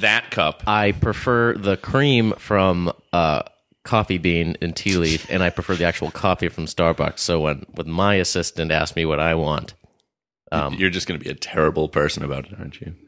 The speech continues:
Speaker 2: well, I am a terrible person about it. Apparently, that's what they said in the, in the employee reviews of me, but <laughs> it doesn't matter.
Speaker 1: You're not supposed to read those.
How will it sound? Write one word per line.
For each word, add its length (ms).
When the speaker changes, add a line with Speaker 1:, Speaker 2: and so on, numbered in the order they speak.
Speaker 2:
well, 260
I 120
am 220
a 60
terrible 320
person 300
about 240
it. 80
Apparently, 480
that's 160
what 80
they 100
said 220
in 100
the, 100
in 160
the 160
employee 460
reviews 500
of 120
me, 160
but 180
<laughs> 280
it 80
doesn't 280
matter. 360
Speaker 1:
You're 140
not 140
supposed 260
to 60
read 320
those. 340